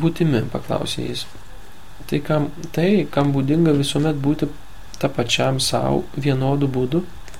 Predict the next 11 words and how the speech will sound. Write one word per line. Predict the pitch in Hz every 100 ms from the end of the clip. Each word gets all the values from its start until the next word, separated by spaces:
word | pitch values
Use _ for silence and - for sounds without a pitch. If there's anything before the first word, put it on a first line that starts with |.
| - - - - - - - -
kas | 143 -
yra | 156 160
visų | 156 - 180
kitų | 156 143 156
dalykų | 143 135 147 147
buvimo | 143 139 135 139
priežastis. | 139 131 131 127 - - 151 - - - - - - - - - -
O | 143
tai | 185 190
yra | 160 160
Dievas.“ | 147 127 139 147 -